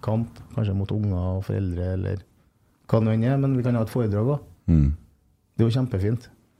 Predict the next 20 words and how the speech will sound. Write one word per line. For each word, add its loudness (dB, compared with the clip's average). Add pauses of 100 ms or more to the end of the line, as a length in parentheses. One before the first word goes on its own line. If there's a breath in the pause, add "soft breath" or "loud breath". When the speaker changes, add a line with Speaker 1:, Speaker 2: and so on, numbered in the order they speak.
(240)
Speaker 2:
Det, 0
jeg 0
tenkte 4
jeg 2
har 2
fått 0
med 6
noen 6
fra 2
Kjernen 4
på 4
en 6
sånn 6
kamp, 4
og 4
så 4
hadde 4
litt, 2
eh, 6
greier. 4